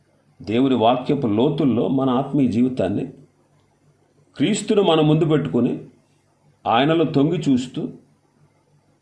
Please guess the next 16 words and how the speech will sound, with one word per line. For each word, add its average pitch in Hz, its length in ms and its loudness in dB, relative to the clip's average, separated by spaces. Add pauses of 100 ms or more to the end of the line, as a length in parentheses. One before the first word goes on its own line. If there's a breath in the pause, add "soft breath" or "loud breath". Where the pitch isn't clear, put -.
(580)
ఆయనకు 139 380 2
మనం 147 200 2
సరిపోతున్నామా 131 720 0
లేదా, 92 380 -2 (680)
ఆయనతో 139 420 2
సమానమైనటువంటి 139 1300 0 (600)
ఆత్మీయ 131 440 2
స్థితిని 135 400 -2
మనం 123 220 0
కలిగి 127 320 2
ఉన్నామా 113 280 0
లేదా 104 300 0
అని 95 340 -4 (100)
మనం 110 240 -4
తెలుసుకుని, 117 760 -4 (1300)
పరీక్షించుకొని, 120 920 -2